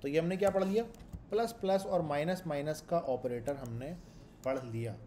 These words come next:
अच्छा, ये बात समझ आ गई इतनी। इसी तरीके से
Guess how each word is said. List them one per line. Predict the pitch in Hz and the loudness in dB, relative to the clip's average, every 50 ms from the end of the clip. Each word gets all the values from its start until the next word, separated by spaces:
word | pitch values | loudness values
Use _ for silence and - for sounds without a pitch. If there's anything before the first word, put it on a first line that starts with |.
| - - - - - - - - - | -16 -18 -18 -20 -20 -20 -20 -8 -4
अच्छा, | - - - 120 110 - - - - - - - - - - - - - - - - - - - | -4 -4 -4 -6 -10 -12 -14 -16 -18 -18 -18 -20 -20 -20 -20 -20 -20 -20 -20 -20 -20 -18 -6 -4
ये | 139 147 | 4 8
बात | 156 156 160 | 8 8 8
समझ | 175 170 175 175 | 6 4 6 8
आ | 170 165 | 8 8
गई | 170 175 | 8 6
इतनी। | 175 175 175 175 170 - - - - - - - - - - - - - - - - - - - - - - - - - - - - | 4 4 2 -2 -4 -4 -8 -14 -14 -14 -14 -12 -10 -10 -10 -10 -10 -16 -18 -18 -16 -18 -18 -18 -18 -18 -18 -18 -18 -18 -16 -8 -8
इसी | 214 202 - 277 | -4 -2 0 4
तरीके | 269 247 196 185 165 156 151 139 | 6 6 4 6 4 2 2 2
से | - 156 147 | 4 4 4